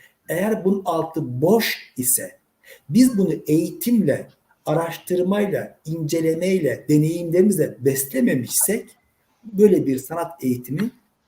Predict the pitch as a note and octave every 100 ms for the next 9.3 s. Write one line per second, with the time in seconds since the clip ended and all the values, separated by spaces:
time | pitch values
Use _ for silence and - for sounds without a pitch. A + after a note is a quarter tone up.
0 | - B2+ A#2 A2 G2+ - - _ - -
1 | _ - A3 - C4 G3+ D#3 G3+ G3+ F3+
2 | C#3+ G3+ - - - - D#3+ F#3 A#2 A2+
3 | - B2+ B2 - G2 - _ _ _ _
4 | _ _ _ _ _ _ _ A#3+ B3+ C4+
5 | - - C3 - - _ _ _ _ _
6 | - F#3+ G3+ A3 A3+ D3+ B2+ D3+ D3+ -
7 | E3 D#3+ C#3+ A#2 - - D#3+ E3+ F#3+ G3
8 | D#3+ C#3 D#3+ C3+ D3+ - - D3+ D3 C#3
9 | C#3+ -